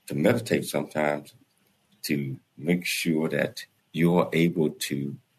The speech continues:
bring in different thoughts, look at your surroundings on whatever you're trying to accomplish, and be able to formulate a plan, a plan based on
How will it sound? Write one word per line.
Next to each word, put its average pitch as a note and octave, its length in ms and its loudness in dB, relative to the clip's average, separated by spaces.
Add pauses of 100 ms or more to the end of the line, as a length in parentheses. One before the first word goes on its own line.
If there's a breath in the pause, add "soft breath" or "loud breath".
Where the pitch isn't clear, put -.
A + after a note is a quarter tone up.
bring D#2+ 380 2
in C#2+ 400 -2 (180)
different - 400 -4 (140)
thoughts, C#2 400 0 (280)
look G#2 260 2
at G#2 180 4
your G2+ 100 6
surroundings E2 760 4
on C#2+ 240 0
whatever F2 360 2
you're F#2+ 300 4
trying F2+ 440 2
to G#2 200 -2
accomplish, - 680 -8 (340)
and C#2+ 580 2 (340)
be E2 220 4
able E2+ 260 4
to D2+ 400 -2 (280)
formulate F#2 600 2
a C#2 60 0
plan, C#2 600 -2 (280)
a E2 120 2
plan D2+ 600 0 (300)
based F2 500 4
on D#2 440 0